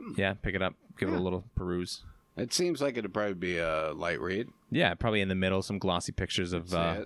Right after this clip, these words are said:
Speaker 2: it.
Speaker 1: stills
Speaker 2: Uh,
Speaker 1: from the
Speaker 2: it's
Speaker 1: film.
Speaker 2: probably like a, would you, uh, what, what would you call it? Would you, a young adult? Y A fiction? What is this?
Speaker 1: I don't know.
Speaker 2: I mean, it's, it's, it's, it's more from the Winona Ryder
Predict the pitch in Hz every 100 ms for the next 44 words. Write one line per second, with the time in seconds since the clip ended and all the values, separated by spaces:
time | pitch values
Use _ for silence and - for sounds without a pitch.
0 | - 95 95 95 92 95 87 - 90 92
1 | 135 127 104 80 82 80 90 92 85 117
2 | 117 127 127 120 117 113 113 117 123 139
3 | 139 139 147 147 147 151 165 156 90 85
4 | 80 85 92 98 104 104 101 139 - _
5 | 101 104 113 120 127 - 151 - 220 226
6 | 202 285 101 - - - - 87 90 90
7 | 87 87 87 - 92 95 95 - 107 101
8 | - - - - - - - - 123 143
9 | 151 123 - - 135 - - 143 - -
10 | - - 117 131 143 160 156 143 139 127
11 | 113 98 113 120 123 135 117 120 135 120
12 | 95 87